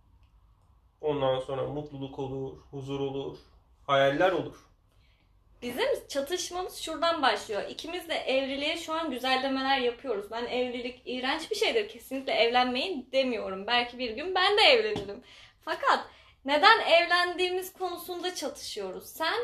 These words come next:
Speaker 2: yalnızlıktan kurtulmak için onu bir can simidi olarak gördüğün için evlenmek istiyorsun.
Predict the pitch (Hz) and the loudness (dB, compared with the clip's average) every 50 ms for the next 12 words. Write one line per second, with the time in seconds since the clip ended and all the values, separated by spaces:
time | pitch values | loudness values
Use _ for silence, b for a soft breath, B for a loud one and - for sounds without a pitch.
0 | 466 B B B B B 262 277 302 311 320 330 330 320 285 320 359 - - 370 | -6 B B B B B 2 2 4 4 2 0 -4 -6 -6 -8 -8 -6 -4 -4
1 | 392 392 370 - 320 320 320 - 330 320 330 370 359 359 - - - 359 320 269 | -4 -4 -6 -8 -10 -12 -12 -12 -12 -10 -8 -10 -10 -10 -12 -12 -10 -8 -6 -6
2 | 311 311 311 277 339 330 262 247 269 269 302 339 339 - 370 349 320 269 226 233 | -6 -6 -4 -6 -6 -6 -2 2 4 4 4 4 2 -2 -4 -4 -2 0 2 4
3 | 226 233 226 226 220 220 220 - 240 233 233 226 220 220 226 233 226 220 - - | 4 4 4 2 2 -2 -2 0 2 4 4 2 2 0 -2 -2 -4 -6 -10 -12
4 | 208 - - - 208 214 202 190 190 185 190 214 220 - 320 311 - - 370 370 | -12 -10 -6 -4 -4 -2 -2 -4 -6 -8 -8 -10 -12 -14 -16 -16 -12 -6 -4 -4
5 | 381 370 - - 403 440 | -4 -4 -4 -4 -6 -6